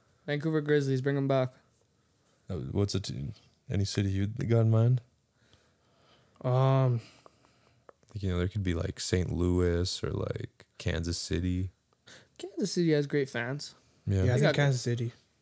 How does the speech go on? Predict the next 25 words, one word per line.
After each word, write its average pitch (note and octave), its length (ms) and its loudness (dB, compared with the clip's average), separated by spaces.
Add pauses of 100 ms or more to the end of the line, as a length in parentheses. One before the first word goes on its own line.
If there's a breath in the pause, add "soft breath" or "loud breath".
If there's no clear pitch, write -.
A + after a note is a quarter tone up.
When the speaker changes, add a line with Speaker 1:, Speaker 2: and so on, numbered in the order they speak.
(120)
Speaker 2:
Kansas G#2+ 240 4
City F#2 140 4
would E2+ 140 2
be F2 80 2
Speaker 3:
Yeah. E2+ 60 2
Speaker 2:
raw. E2+ 180 2
Speaker 1:
They D3+ 140 0
got F3+ 160 2
great C3+ 180 0
fans. - 400 -8
Speaker 2:
All G2 80 6
right, F#2+ 120 6
Speaker 3:
Yeah, F2 40 4
they F2 60 2
Speaker 2:
now F#2+ 300 6
Speaker 3:
do. A2+ 80 -2 (140)
Speaker 2:
these A2 200 4
are, G2 200 4
these G#2 200 4
are G2 60 8
easier F#2 320 4
for, F2 280 2
uh, E2 320 2
five E2 260 2
seconds. - 340 -4